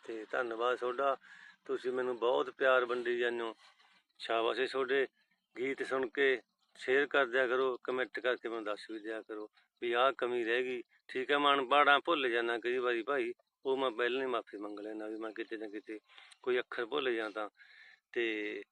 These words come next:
ਪਰ ਮੇਰਾ ਗੀਤ ਇਹੋ ਜਿਹਾ ਨਹੀਂ ਕੋਈ ਹੋਊਗਾ ਵੀ ਜਿਹੜੀਆਂ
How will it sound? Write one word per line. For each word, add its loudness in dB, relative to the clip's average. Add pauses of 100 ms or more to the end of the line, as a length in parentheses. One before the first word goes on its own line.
(140)
ਪਰ 2
ਮੇਰਾ 4
ਗੀਤ -2
ਇਹੋ 4
ਜਿਹਾ 2
ਨਹੀਂ -6
ਕੋਈ -4
ਹੋਊਗਾ -2 (360)
ਵੀ -2
ਜਿਹੜੀਆਂ 4